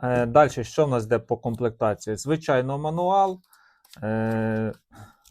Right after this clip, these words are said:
ось такий мануал ми не будемо читати. Дальше тут папірчики. Дальше в комплекті в нас блок зарядки. Блок зарядки в нас на максимально, скільки вони писали, тридцять три вата. Ну, сьогодні ми перевіримо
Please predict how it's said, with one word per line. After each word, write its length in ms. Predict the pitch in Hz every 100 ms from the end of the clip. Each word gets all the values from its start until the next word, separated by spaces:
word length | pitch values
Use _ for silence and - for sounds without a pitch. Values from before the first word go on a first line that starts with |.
| _ _ _ _ _ _ _ _ _ - _ _ _ _ 139
ось 160 | 135
такий 320 | - 135 139 135
мануал 440 | 131 135 131 127
ми 120 | 127
не 100 | 131
будемо 300 | 127 127 123
читати. 600 | 117 120 - 117 113 113
Дальше 400 | 107 123 110 110
тут 200 | - 113
папірчики. 680 | 139 160 208 202 - 170 -
Дальше 400 | 120 143 - -
в 160 | -
комплекті 640 | 165 160 156 151 113 - 110
в 60 |
нас 220 | 120 110 110
блок 300 | 135 143 107
зарядки. 600 | 113 107 101 98 - 143
Блок 320 | 123 135 110
зарядки 500 | 117 117 123 - 110
в 80 | 107
нас 360 | 110 101 -
на 600 | 107 117 131 135 135 135
максимально, 600 | 123 113 - 107 123 135
скільки 300 | 120 131 -
вони 120 | 131 123
писали, 320 | - 123 117
тридцять 500 | - 127 151 131 -
три 160 | 127
вата. 360 | 113 98 95 101
Ну, 120 | 120
сьогодні 320 | 123 117 110
ми 120 | 110 104
перевіримо 600 | 113 110 160 175 127